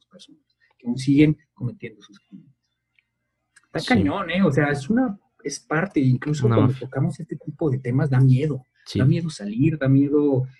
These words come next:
Speaker 1: estar en, en, en la calle, de que te toque a alguien que, un homicida que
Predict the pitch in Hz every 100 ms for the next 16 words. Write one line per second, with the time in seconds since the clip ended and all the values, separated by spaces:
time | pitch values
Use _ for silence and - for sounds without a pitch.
0 | _ - - - 117 135 131 127 107 101
1 | 101 101 98 - 107 156 170 156 _ -
2 | 127 113 - 101 123 - 139 139 143 147
3 | 131 110 101 98 - _ _ 127 135 151
4 | 127 131 135 143 - -